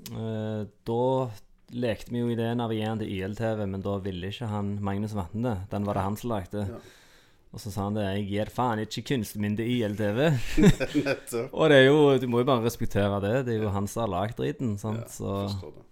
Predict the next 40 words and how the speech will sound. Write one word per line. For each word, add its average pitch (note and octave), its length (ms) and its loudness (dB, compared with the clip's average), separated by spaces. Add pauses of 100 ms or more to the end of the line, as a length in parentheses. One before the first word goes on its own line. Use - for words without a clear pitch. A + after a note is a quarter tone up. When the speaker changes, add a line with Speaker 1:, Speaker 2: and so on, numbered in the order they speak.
(140)
Speaker 1:
ja. G#2 200 -8
Speaker 2:
Men A#2+ 120 -2
er B2+ 120 2
det B2 180 2
den A2+ 140 -2
videoen A2+ 280 -4
som A2 120 -12
ligger F#2 240 -12
ute G#2+ 140 -14
på, F#2 400 -10 (320)
på F#2 520 -12 (180)
Instagram? A#2 440 -8 (420)
Der B2+ 100 -6
ligger B2 260 -2
en B2 100 -2
link C3+ 320 -6
ute A2 220 -8
på G#2 680 -8 (500)
Instaen C3 400 -6
din. G#2 160 -6 (220)
Speaker 1:
Eh, D3 220 0
der C#3+ 160 -2
er C#3+ 40 -4
vel D#3 160 -4
et C3+ 100 -12
par A2+ 300 0
videoer. E3 440 -2 (140)
Speaker 2:
Ja, G#2 120 -6
Speaker 1:
Eh, A#2+ 240 -4
Speaker 2:
så, A#2+ 160 -2
men A2+ 300 -4
der A#2+ 100 -6
ligger B2 380 -2
en A#2 260 -4
link A#2 360 -10
i A2 40 -10
bioen, A#2 580 -6 (200)
tror B2+ 140 -8
jeg. B2 80 -2
Speaker 1:
Ja. C3+ 180 -2